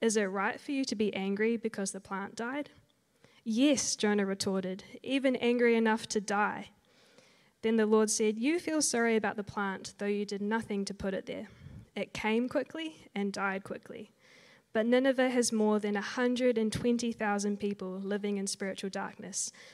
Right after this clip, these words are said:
not to mention all the animals. Shouldn't I feel sorry for such a great city?'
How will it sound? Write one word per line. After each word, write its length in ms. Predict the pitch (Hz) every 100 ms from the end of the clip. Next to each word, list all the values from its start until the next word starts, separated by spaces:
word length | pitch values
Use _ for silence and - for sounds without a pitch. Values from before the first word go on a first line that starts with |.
| _
not 240 | 226 240 233
to 80 | 233
mention 360 | 208 202 208
all 140 | 202 196
the 160 | 196
animals. 560 | 196 190 196 226 - - - _
Shouldn't 400 | - 226 247 254
I 160 | 214 226
feel 160 | 226
sorry 420 | 214 196 190 190
for 180 | 190 -
such 460 | 208 - - - -
a 100 | 202
great 360 | 190 180 196 -
city?' 460 | - 185 185 214